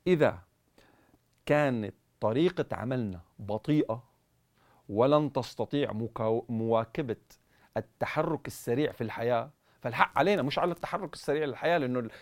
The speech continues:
الحياة عم تتحرك بسرعة غصبًا عنا. فأنت يجب عليك أنك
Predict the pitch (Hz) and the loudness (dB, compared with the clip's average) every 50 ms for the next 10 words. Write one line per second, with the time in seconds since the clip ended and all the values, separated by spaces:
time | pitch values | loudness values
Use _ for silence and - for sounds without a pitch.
0 | - - 135 120 - - 147 160 175 160 147 135 - - - 170 175 165 120 113 | -8 -6 -6 -2 2 4 4 4 4 2 0 -6 -6 -6 -4 -2 -2 -2 -2 -6
1 | - - - 156 151 135 120 131 131 - - 135 123 123 165 175 139 - - _ | -6 -4 -4 -4 -4 -4 -6 -8 -8 -6 -6 -4 -4 -4 -4 -4 -6 -8 -12 _
2 | _ _ _ _ _ _ - - _ - - - _ - - - 175 165 - - | _ _ _ _ _ _ -20 -20 _ -20 -20 -18 _ -6 -2 0 0 0 0 2
3 | 143 147 151 156 - _ _ _ _ _ _ - - 143 165 160 175 160 139 139 | 2 2 2 0 -4 _ _ _ _ _ _ -2 2 2 4 6 4 4 4 4
4 | 147 170 185 180 175 - - - 135 131 127 123 120 - - | 6 6 6 4 4 0 -4 -2 0 2 2 2 0 -2 -8